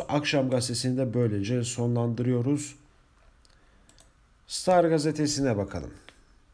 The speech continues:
Star'ın manşeti, "İsrail'i durduramayan B M ne işe yarıyor?" Akşam da bunu manşetin hemen bir tık altından vermişti.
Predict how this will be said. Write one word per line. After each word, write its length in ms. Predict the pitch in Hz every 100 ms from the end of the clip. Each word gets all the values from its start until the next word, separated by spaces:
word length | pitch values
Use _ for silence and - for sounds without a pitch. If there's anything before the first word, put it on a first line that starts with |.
| _ - _ - - - - - - - _ _ _ _ _ _ - _ _ - _ - - - _ _ _ _ _ - - - - _ _ _ _ _ _ _
Star'ın 360 | - - 180 208
manşeti, 680 | 208 196 - 196 196 139 104
"İsrail'i 800 | 139 - 175 196 190 185 196 147
durduramayan 800 | 170 165 180 196 180 175 156 147
B 180 | 160
M 400 | 160 190 208 190
ne 180 | 180 180
işe 280 | 147 - 120
yarıyor?" 400 | 117 107 104 98 87 - -
Akşam 440 | 117 120 - 135
da 120 | 123
bunu 260 | 113 127 143 -
manşetin 540 | 123 117 107 113 131
hemen 360 | 127 123 120 117
bir 160 | 139 143
tık 180 | -
altından 580 | 117 107 101 110 107 101
vermişti. 600 | 98 92 90 87 - 131